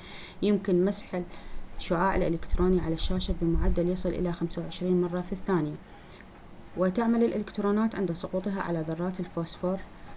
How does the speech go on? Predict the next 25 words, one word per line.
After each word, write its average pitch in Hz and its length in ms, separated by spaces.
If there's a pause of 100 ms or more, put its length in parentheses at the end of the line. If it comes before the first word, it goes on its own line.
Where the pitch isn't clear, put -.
(120)
المؤينة 196 640
للشاشة 185 500
على 185 200
إثارتها، 180 600
مما 175 280
تجعلها 175 480
تعطي 180 360
ضوء 175 260
للتخلص 185 720 (380)
من 208 200
إثارتها. 160 680
هذا 214 180
الضوء 185 340
المنبعث 180 560
من 175 80
تلك 185 220
العناصر 180 420
الضوئية 175 640 (420)
أو 180 260
ذرات 175 400
الفوسفور 180 560 (140)
تكون 180 560
الصورة 175 360
التي 170 260
نشاهدها. 165 580